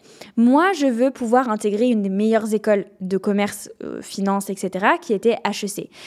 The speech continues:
Mais je savais, j'ai compris qu'ils regardaient les notes en arrière, que ce soit au, au niveau du lycée, que ce soit au niveau du collège, et cetera. Donc, je me suis dit, « Attends, il faut que je commence à travailler maintenant. » Parce que si je veux avoir des bonnes notes pour pouvoir intégrer un bon lycée,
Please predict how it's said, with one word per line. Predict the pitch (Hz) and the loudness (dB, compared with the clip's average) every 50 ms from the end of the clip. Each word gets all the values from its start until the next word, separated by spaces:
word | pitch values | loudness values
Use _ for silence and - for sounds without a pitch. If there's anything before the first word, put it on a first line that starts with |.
| - - - - | -20 -10 -2 0
Mais | 233 254 320 359 381 349 277 | 2 4 4 4 2 0 0
je | 226 226 | -2 -4
savais, | 226 - 233 214 233 403 415 392 - - | -2 0 0 2 4 4 2 2 2 0
j'ai | 226 214 247 247 | 0 0 0 2
compris | - 247 247 - 381 | 0 -2 -2 -2 -2
qu'ils | 403 - 269 220 | -2 0 0 2
regardaient | 226 240 220 233 226 233 226 349 | 2 2 2 2 2 2 2 2
les | 311 262 233 | 2 2 2
notes | 214 220 269 370 370 - - - _ - - - - - - | 2 2 2 0 0 -4 -8 -12 _ -20 -20 -20 -20 -6 0
en | 247 277 285 | 2 2 4
arrière, | 277 302 294 294 311 330 349 320 269 - | 4 2 2 2 2 2 2 2 0 -2
que | - 214 | -4 -6
ce | - 214 | -6 -6
soit | 208 - 214 196 190 | -4 0 0 0 2
au, | 185 | 0
au | 190 175 175 - - 208 | -2 -4 -4 -2 0 0
niveau | 202 196 190 185 185 | 2 2 0 0 -2
du | 175 185 196 | -4 -4 -2
lycée, | 208 262 285 - 320 320 320 311 | 0 -2 0 0 0 2 2 2
que | 262 - 226 | 0 -2 -4
ce | - 196 | -4 -4
soit | 196 - 202 190 | -2 0 0 0
au | |
niveau | 190 185 185 180 185 190 190 | 0 -2 -2 -2 0 0 0
du | 180 180 | -2 0
collège, | - 240 226 233 240 247 214 | 0 2 4 4 4 4 2
et | 202 208 | 0 -4
cetera. | - 202 180 190 180 - - _ - - - - - - - - - | -4 -6 -4 -4 -4 -6 -6 _ -12 -18 -18 -18 -18 -18 -20 -14 -2
Donc, | - 269 339 403 427 | 2 2 2 4 2
je | 339 330 | 2 2
me | 294 | 2
suis | 285 - 269 | 2 0 0
dit, « | 233 294 302 | 2 2 2
Attends, | 254 226 - 208 165 - - _ _ _ _ _ _ _ _ _ _ - - - | 2 2 0 -4 -8 -8 -10 _ _ _ _ _ _ _ _ _ _ -16 -14 -6
il | - | -4
faut | - 262 | -4 -2
que | - | -2
je | - | 0
commence | - 254 240 262 254 | 0 2 2 2 2
à | 254 226 | 0 -2
travailler | - - 220 196 196 202 233 233 | -2 -2 -2 0 0 0 0 0
maintenant. » | 214 190 185 180 180 226 - - - - - - - - | 0 -2 -4 -6 -8 -10 -14 -18 -20 -20 -20 -8 -2 0
Parce | 285 320 - | 0 0 0
que | - 269 247 208 - | 2 2 2 2 0
si | - - - - 359 | -2 -4 0 2 4
je | 330 | 4
veux | 302 320 | 4 4
avoir | 302 269 277 277 | 4 4 4 2
des | 247 262 | 2 2
bonnes | 226 240 240 247 | 2 2 2 2
notes | 247 247 | 2 0
pour | 247 208 185 | -2 -4 -6
pouvoir | - 208 202 220 208 | -4 -2 0 0 0
intégrer | 190 190 - 202 196 202 | 0 -2 -2 -2 0 0
un | 202 196 196 | 0 0 0
bon | 185 185 196 | -2 -2 -4
lycée, | 196 185 190 - - 214 208 180 - | -4 -4 -4 -4 -2 0 0 -2 -2